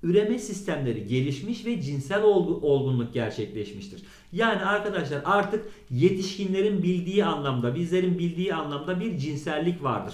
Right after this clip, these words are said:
Olgunlaşma gerçekleşmiştir. Cinsel dürtüler artmıştır. Bu yüzden sevgili olmak, kız erkek arkadaşlık ilişkileri çok önemlidir. Anne baba bağımlılığından koparak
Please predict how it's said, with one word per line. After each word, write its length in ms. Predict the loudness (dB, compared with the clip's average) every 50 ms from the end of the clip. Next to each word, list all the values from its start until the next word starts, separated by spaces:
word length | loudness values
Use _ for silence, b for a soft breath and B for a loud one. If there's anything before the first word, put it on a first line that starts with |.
| -6 0
Olgunlaşma 680 | 2 2 4 2 0 -2 -4 -4 -4 -4 -4 -6 -6
gerçekleşmiştir. 1000 | -4 -2 -2 -2 -2 -4 -6 -6 -6 -6 -8 -8 -8 -14 -16 -14 -14 -14 -14 -14 B B B B B B B B B B -4
Cinsel 560 | -2 2 2 2 2 0 -2 0 0 0 4 4
dürtüler 460 | 4 4 4 2 0 0 0 0 0 0
artmıştır. 760 | 0 0 0 -2 -2 -4 -4 -2 0 0 0 0 -2 -4 -8 -12 -6
Bu 180 | -2 0 2
yüzden 340 | 2 2 2 0 -2 -2 -2
sevgili 500 | -2 2 4 4 4 4 2 0 2 2
olmak, 400 | 2 2 2 0 -2 -4 -2 -2
kız 140 | -2 -2 -2
erkek 320 | -2 -2 -2 -4 -4 -4
arkadaşlık 600 | -4 -4 -4 -4 -6 -6 -4 -6 -6 -6 -8 -8
ilişkileri 500 | -8 -8 -8 -10 -10 -8 -6 -4 -4 -4
çok 260 | -2 -2 -2 -2 0 -2
önemlidir. 580 | -2 0 -2 -4 -6 -6 -6 -6 -6 -6 -8 -14 B B B B B B B B B -6 -4
Anne 340 | -2 -2 0 0 0 0 0
baba 260 | 2 2 2 4 4
bağımlılığından 800 | 4 4 2 2 0 0 0 0 0 2 0 0 -2 -4 -2 -2
koparak 440 | -2 -2 0 0 0 -2 -2 -4